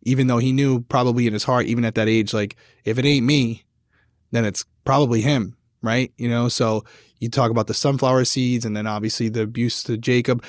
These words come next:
I can already tell this story is gonna really piss me off. So, like, really bad. But, um, yeah, it's a tough clip. And it's so emotional to listen to, like,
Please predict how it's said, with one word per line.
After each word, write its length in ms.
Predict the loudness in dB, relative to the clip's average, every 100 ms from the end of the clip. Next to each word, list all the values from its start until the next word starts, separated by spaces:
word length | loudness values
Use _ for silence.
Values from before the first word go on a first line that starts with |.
| -8
I 80 | 2
can 60 |
already 180 | 4 4
tell 140 | 2 0
this 120 | 0
story 200 | 0 0
is 60 |
gonna 160 | 0 -2
really 340 | 0 2 2
piss 260 | 0 -4 -2
me 120 | -2
off. 320 | -2 -4 -10 -18 -20 -20 _
So, 640 | -4 2 6 6 6 4 0
like, 180 | -4 -2
really 300 | 2 2 2
bad. 320 | 0 -2 -4 -8 -20 -20 _ 2
But, 200 | 2 4
um, 640 | 2 2 0 -2 -2 -6 _ _ _ _ -10
yeah, 340 | -2 2 2
it's 120 | 0
a 40 | 0
tough 240 | -2 -2
clip. 280 | 0 -2 0
And 120 | -2 0
it's 240 | -2 -4 -10
so 840 | -10 -6 -2 2 4 4 2 0 -6 -4
emotional 680 | 0 2 2 2 0 0 -2
to 120 | 0
listen 360 | 0 0 -2 0
to, 140 | 0
like, 320 | 0 0 -2